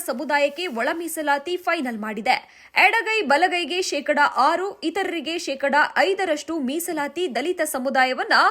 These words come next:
ಮೂರು ಗುಂಪಾಗಿ ವರ್ಗೀಕರಿಸಿ ಮೀಸಲಾತಿ ಹಂಚಿಕೆ ಜಾರಿಗೆ ವಿಶೇಷ ಸಚಿವ ಸಂಪುಟ ಸಭೆಯಲ್ಲಿ ನಿರ್ಧರಿಸಲಾಗಿದೆ. ಅದರ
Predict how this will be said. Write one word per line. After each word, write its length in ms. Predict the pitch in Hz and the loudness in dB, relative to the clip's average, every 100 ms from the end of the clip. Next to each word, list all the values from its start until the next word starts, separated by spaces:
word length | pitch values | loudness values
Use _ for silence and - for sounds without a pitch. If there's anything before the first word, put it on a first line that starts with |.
| - - - 233 | 0 -10 -8 0
ಮೂರು 300 | 339 453 415 | 2 2 2
ಗುಂಪಾಗಿ 560 | 269 311 320 294 311 | 0 2 2 2 2
ವರ್ಗೀಕರಿಸಿ 760 | 330 247 262 269 294 208 - 311 403 - _ 240 | 0 -2 -2 0 2 2 0 0 -2 -4 _ -2
ಮೀಸಲಾತಿ 640 | 349 415 415 370 359 349 | -2 0 2 2 0 -2
ಹಂಚಿಕೆ 580 | 294 277 339 330 311 359 330 220 | -2 -2 -2 -4 -4 -4 -4 4
ಜಾರಿಗೆ 480 | 247 277 339 320 339 | 6 6 2 -4 -4
ವಿಶೇಷ 420 | 262 311 381 381 320 | -2 0 0 2 2
ಸಚಿವ 340 | 302 233 311 | 2 -2 -2
ಸಂಪುಟ 380 | 294 294 247 269 | 0 0 -2 0
ಸಭೆಯಲ್ಲಿ 600 | 254 254 277 403 294 277 | 0 0 -2 -2 -2 -4
ನಿರ್ಧರಿಸಲಾಗಿದೆ. 920 | 339 392 233 226 233 233 226 208 254 - - _ _ _ _ _ _ _ _ _ | -4 -2 -2 -2 -2 -2 -2 0 0 0 -8 _ _ _ _ _ _ _ _ _
ಅದರ 280 | 294 392 494 | 2 4 4